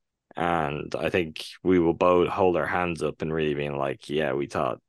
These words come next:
Tyrone was just done with this team, and it was really time to move past it." And I felt like the Brewers felt that way too.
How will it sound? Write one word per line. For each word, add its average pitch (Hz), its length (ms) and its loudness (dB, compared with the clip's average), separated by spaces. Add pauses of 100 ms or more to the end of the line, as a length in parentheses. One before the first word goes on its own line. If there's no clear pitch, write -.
Tyrone 71 440 -6
was 52 180 -10
just - 260 -12
done 80 240 0
with 82 80 -4
this 87 220 -2
team, 87 340 -2
and 73 80 -6
it 67 40 -8
was 71 140 -8
really 78 200 -6
time 80 240 -8
to - 120 -12
move 73 200 -8
past 107 400 0
it." 110 60 -2
And 65 80 -12
I - 40 -12
felt 78 180 -4
like 71 140 -8
the 73 60 -12
Brewers 127 400 4
felt 82 240 -2
that 71 120 -4
way 67 220 -6
too. 98 320 4